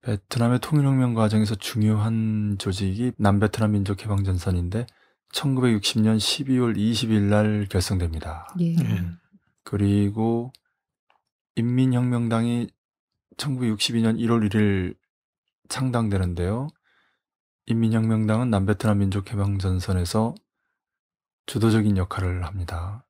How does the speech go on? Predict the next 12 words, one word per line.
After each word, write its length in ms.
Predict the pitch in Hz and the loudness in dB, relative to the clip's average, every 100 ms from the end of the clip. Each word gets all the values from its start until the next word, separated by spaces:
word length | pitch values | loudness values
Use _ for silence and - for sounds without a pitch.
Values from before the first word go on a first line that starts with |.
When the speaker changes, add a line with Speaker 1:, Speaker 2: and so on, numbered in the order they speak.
| _ | _
Speaker 2:
음. 400 | 180 165 165 - - _ | -8 -8 -10 -16 -20 _
Speaker 1:
그리고 520 | - 104 101 101 101 | -8 -4 -2 0 -2
인민혁명당의, 1400 | - 110 107 107 107 110 107 107 107 107 107 107 113 117 - _ _ _ _ _ _ - | 0 0 2 2 2 2 2 0 0 0 0 2 0 -2 -6 _ _ _ _ _ _ -8
에, 220 | 101 98 | -6 -4
중심은 1040 | - 117 117 107 - 104 98 101 117 123 127 _ _ _ _ _ _ _ _ _ _ | -4 -2 0 0 2 4 4 2 0 -2 -8 _ _ _ _ _ _ _ _ _ _
베트남 440 | 104 95 117 113 | -4 -2 0 0
공산당 640 | 107 104 101 101 113 113 - _ _ _ _ _ _ _ _ _ | 2 0 0 0 -2 -2 -6 _ _ _ _ _ _ _ _ _
남베트남 840 | - 92 95 117 113 131 117 107 101 | 0 2 2 0 -2 -2 -2 -2 -4
분국이죠. 1000 | - 107 101 95 90 85 87 80 101 131 - - | -2 0 0 -2 -2 -4 -4 -4 -6 -10 -10 -2
Speaker 2:
음. 500 | 185 180 175 175 104 - _ _ _ _ | 0 0 -2 -8 -12 -18 _ _ _ _
Speaker 1:
그래서 720 | - 107 95 117 110 110 107 _ _ _ _ _ _ _ _ _ | -2 -2 0 2 2 2 0 _ _ _ _ _ _ _ _ _
본질적으로 920 | 123 117 139 127 113 101 92 87 - | -2 2 4 4 0 0 -4 -6 -8